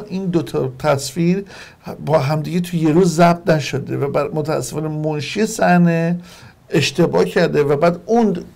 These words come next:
اه، لیوانی که دست براد پیت بوده تو،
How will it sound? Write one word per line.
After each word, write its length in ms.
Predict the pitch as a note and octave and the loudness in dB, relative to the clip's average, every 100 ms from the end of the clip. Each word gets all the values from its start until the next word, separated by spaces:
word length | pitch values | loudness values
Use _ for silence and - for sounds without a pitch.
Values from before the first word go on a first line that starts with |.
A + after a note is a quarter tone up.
| D3+ | 0
اه، 280 | D#3+ D#3+ D3+ - - - | 2 2 -2 -6 -6 -6
لیوانی 500 | D3+ D#3+ D3 F3 F#3+ | -4 -4 0 0 0
که 120 | D3+ C#3+ | 0 2
دست 440 | D3+ D3 - D3+ | 4 4 2 -4
براد 360 | C#3+ - D3+ C#3 | -2 2 2 0
پیت 220 | - C#3+ | -6 -8
بوده 260 | - C#3 | -8 -6
تو، 160 | C#3 C3 | -6 -10